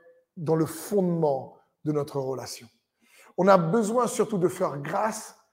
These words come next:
ben, quand on est déçu de l'autre. On a besoin de faire grâce lorsque les défauts de l'autre méritent.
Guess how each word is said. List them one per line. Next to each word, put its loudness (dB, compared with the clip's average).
ben, 2
quand 2
on -2
est -2
déçu -2
de 4
l'autre. 0
On 4
a 12
besoin 8
de 2
faire 6
grâce 4
lorsque 4
les 4
défauts 4
de 6
l'autre 6
méritent. -2